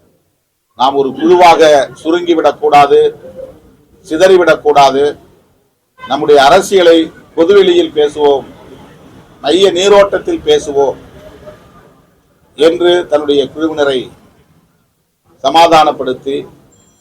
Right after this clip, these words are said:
அவர் வெள்ளை கொடி காட்டி, காவல்துறையினரின்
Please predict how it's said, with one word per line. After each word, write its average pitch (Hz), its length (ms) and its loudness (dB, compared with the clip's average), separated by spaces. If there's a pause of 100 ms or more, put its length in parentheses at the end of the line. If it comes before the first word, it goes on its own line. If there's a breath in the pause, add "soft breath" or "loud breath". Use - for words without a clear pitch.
(500)
அவர் 127 240 0
வெள்ளை 156 320 -2
கொடி 151 240 -6
காட்டி, 139 520 -4 (1600)
காவல்துறையினரின் 151 960 0